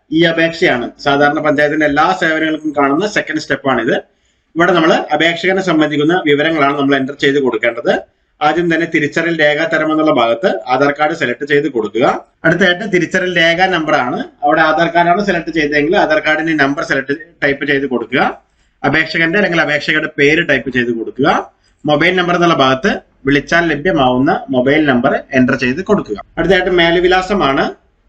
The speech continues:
തദ്ദേശ സ്ഥാപന പരിധിക്കുള്ളിൽ തന്നെയുള്ള ഒരാളാണ് അപേക്ഷ സമർപ്പിക്കുന്നതെങ്കിൽ ഫസ്റ്റ് ഓപ്ഷൻ തന്നെ സെലക്ട് ചെയ്ത് കൊടുക്കുക. ഇനി എല്ലാ ഒരു പഞ്ചായത്തിന്റെയോ ഒരു മുനിസിപ്പാലിറ്റിയുടെയോ under-ിൽ താമസിക്കുന്ന ഒരു വ്യക്തിയല്ല, വെളിയിലുള്ള ഒരാളാണെങ്കിൽ ഇവിടെ കേരളത്തിനുള്ളിൽ എന്നുള്ള ഒരു അപേക്ഷ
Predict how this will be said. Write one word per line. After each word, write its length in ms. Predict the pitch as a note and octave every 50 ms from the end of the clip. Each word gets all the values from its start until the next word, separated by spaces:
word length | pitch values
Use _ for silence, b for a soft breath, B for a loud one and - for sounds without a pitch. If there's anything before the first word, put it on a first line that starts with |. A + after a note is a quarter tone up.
| _ _ - D#3+
തദ്ദേശ 320 | D#3 D3+ E3+ F3 E3+ F3 F#3+ -
സ്ഥാപന 300 | - F3+ F3 E3 E3+ E3+ E3+ E3
പരിധിക്കുള്ളിൽ 500 | E3 - D#3 E3+ E3+ E3+ E3 E3 E3+ E3+ F3
തന്നെയുള്ള 280 | E3 E3 E3 E3 E3 E3
ഒരാളാണ് 420 | D#3 C#3+ C#3 D3 D#3 D#3 D#3+ F3+ G3+ - _ _ - C#3+
അപേക്ഷ 280 | C#3 D3+ D3+ D3+ F3 E3+ E3+
സമർപ്പിക്കുന്നതെങ്കിൽ 720 | D3 C#3 D3 D3 - E3 D#3 E3+ D#3 D3 B2 A#2+ B2+ C3+ F#3 A#3+ - - _ _ _ _ -
ഫസ്റ്റ് 240 | D3 C#3+ - - D#3+ D3+
ഓപ്ഷൻ 180 | C#3+ - D#3 D#3 D3+
തന്നെ 140 | D#3 D#3 D#3
സെലക്ട് 260 | C#3+ B2+ B2 - D3+ C#3
ചെയ്ത് 180 | C3+ B2+ B2 B2+ A#2
കൊടുക്കുക. 320 | A2+ A2 G#2 - - D#3 G#3 - - b b b b b b b b - D3+
ഇനി 120 | D3+ E3+ E3 D#3+
എല്ലാ 160 | E3 F3+ F#3 F3+ E3+ E3
ഒരു 80 | E3 E3+ E3
പഞ്ചായത്തിന്റെയോ 640 | E3 D#3 D3 D#3+ D#3+ D#3+ D#3 D#3+ D#3 D#3 D#3+ F3+ F3+ D#3+
ഒരു 80 | D3+ D#3+ D#3+
മുനിസിപ്പാലിറ്റിയുടെയോ 760 | D#3+ D3+ - D#3 D3 D#3+ D#3 D#3 D3+ D3 D3+ D3 D3 D3+ E3 E3+ E3
under-ിൽ 300 | E3 C#3+ C3+ - D#3 D#3+ E3 D#3
താമസിക്കുന്ന 420 | D3 D3 D3 C#3+ - - D3+ D3+ D#3
ഒരു 60 | D3 C#3
വ്യക്തിയല്ല, 480 | B2 - _ - D#3+ D3+ B2 B2 B2 B2+ - - - _ _ _ _ _ _ _ _ _ - B2+
വെളിയിലുള്ള 380 | C3+ C#3 C#3+ D#3 D#3+ D3+ D#3 D#3
ഒരാളാണെങ്കിൽ 500 | D3 C#3+ C#3 C3+ B2+ A#2 A#2+ A#2 A#2 D3+ G#3 - - _ _ _ _ _ _ _
ഇവിടെ 200 | - C3+ D3+ D#3 D#3 - _ - -
കേരളത്തിനുള്ളിൽ 680 | C#3 C#3 C#3+ D3+ D#3 D3+ - D3+ D3 C#3+ C3+ D3 E3 E3+
എന്നുള്ള 200 | D#3+ C#3+ C3+ C3+ C3+
ഒരു 60 | C3 A#2+
അപേക്ഷ 240 | A#2+ A#2+ A#2+ -